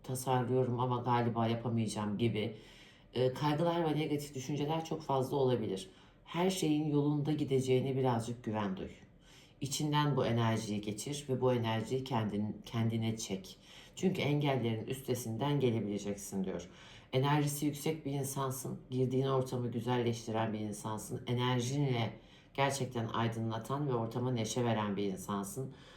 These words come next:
Makul yaklaşımı olan bir insansın ve bunların karşılığını da alacaksın diyor arkadaşım.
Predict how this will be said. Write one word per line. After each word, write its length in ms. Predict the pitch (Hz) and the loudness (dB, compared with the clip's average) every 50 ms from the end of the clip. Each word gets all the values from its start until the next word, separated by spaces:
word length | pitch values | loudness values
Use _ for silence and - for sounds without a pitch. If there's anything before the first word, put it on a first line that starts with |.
| - - - - | -20 -18 -6 2
Makul 520 | 127 135 135 135 135 135 - 190 202 196 | 4 6 6 6 6 4 6 6 6 8
yaklaşımı 600 | 156 156 131 131 - - 117 - - 120 117 110 104 | 6 4 4 2 0 -2 -4 -4 -4 -2 -2 0 0
olan 320 | 110 107 110 107 107 101 | 2 2 2 2 2 0
bir 160 | 98 98 95 | -2 -4 -4
insansın 680 | - 101 101 98 - - 107 107 101 95 - 143 156 156 | -4 -6 -6 -4 -4 -2 -2 -2 -4 -4 -4 -4 -2 -2
ve 120 | 147 131 | -2 0
bunların 400 | 139 143 139 127 120 110 107 107 | 0 0 0 0 0 0 -2 -4
karşılığını 760 | 101 - - 139 135 127 - - 107 104 104 101 98 101 98 98 | -6 -4 -2 -2 -2 -2 -2 -4 -4 -2 -2 -2 -2 -4 -2 0
da 240 | 127 135 135 - - - - - - - - - | 0 0 -2 -4 -8 -16 -20 -20 -20 -12 -4 0
alacaksın 640 | 123 127 123 110 107 107 104 - - - 110 104 | 2 2 2 2 0 -2 -4 -6 -6 -6 -4 -2
diyor 160 | 98 101 101 101 | 0 0 0 2
arkadaşım. 560 | 98 95 95 - - 98 98 95 - - | 0 0 -2 -2 -4 -4 -4 -6 -6 -10